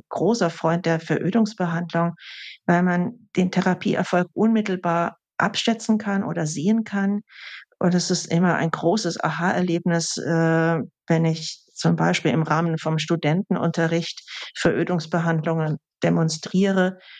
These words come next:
und, äh, die dann sehen, wie das aussieht. Dann sehr, ja, die möchten dann am liebsten selber auch gleich verödet werden. Das ist natürlich, äh, dem Rahmen Quatsch, aber, ähm, es ist, äh, sehr eindrucksvoll.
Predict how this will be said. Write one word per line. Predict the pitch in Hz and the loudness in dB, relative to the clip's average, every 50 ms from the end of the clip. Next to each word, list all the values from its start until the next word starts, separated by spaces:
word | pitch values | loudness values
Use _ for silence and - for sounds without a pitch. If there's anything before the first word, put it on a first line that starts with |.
| - _ _ | -20 _ _
und, | - 170 170 170 180 - - - | 0 0 0 0 -2 -6 -2 0
äh, | 175 170 170 170 170 | 2 2 2 2 0
die | 170 185 | 0 0
dann | 160 165 156 156 156 | 2 2 2 2 2
sehen, | 151 156 160 160 170 170 170 160 147 | 0 0 0 0 0 0 0 0 0
wie | - 160 156 | 0 -2 0
das | 156 160 147 139 - - | 0 0 0 -2 -4 -8
aussieht. | - - 143 156 165 160 - 156 151 151 | -4 0 2 2 2 0 -2 -4 -4 -2
Dann | 151 156 156 | -2 -2 -2
sehr, | 151 - 147 151 156 - - - _ _ _ _ _ _ _ _ _ | -2 -4 -6 -6 -8 -8 -12 -18 _ _ _ _ _ _ _ _ _
ja, | - 151 165 156 | -2 0 0 2
die | 160 160 | 2 2
möchten | 151 160 151 156 160 | 2 2 0 2 0
dann | 160 160 156 | 0 0 0
am | - - 160 | 0 -2 0
liebsten | 156 185 190 - - 165 | 0 -2 -2 -2 -4 -4
selber | 165 156 - 247 294 - - 208 | -4 0 0 0 2 2 2 0
auch | 202 165 - | 0 0 -2
gleich | - 180 170 - | -2 -2 -2 0
verödet | - - 180 196 202 196 190 - | 0 0 2 2 0 -2 -6 -4
werden. | 180 180 180 180 175 | -2 -2 -2 -2 -2
Das | 160 160 156 | -4 -4 -6
ist | 165 - - | -8 -4 -4
natürlich, | 151 139 - 156 151 151 151 135 - - - - | -4 -4 -2 -2 -2 -2 -2 -2 -4 -6 -6 -4
äh, | - 151 151 143 131 - - - _ - | -2 -2 -2 -2 -4 -4 -8 -10 _ 2
dem | 165 143 147 | 2 2 2
Rahmen | 151 147 - 262 214 - | 0 -4 -4 -4 -6 -6
Quatsch, | - - 214 220 - - - - - - - - | -2 -2 -2 -2 -2 -8 -12 -12 -18 -18 -14 -4
aber, | - - 175 170 165 165 165 - - - - _ _ _ - | 0 2 2 2 0 -2 -4 -12 -20 -20 -20 _ _ _ 0
ähm, | - 170 180 175 160 175 - - | 2 2 2 2 0 0 -2 -2
es | 180 - | -2 0
ist, | - 175 - - - | 0 -2 -2 -2 -6
äh, | - - - 117 - | -6 -4 -2 -2 -2
sehr | - - - 180 156 - | -2 0 2 0 0 2
eindrucksvoll. | 151 147 - - - - - - - - - | -2 -4 -4 -4 -6 -8 -8 -6 -6 -6 -6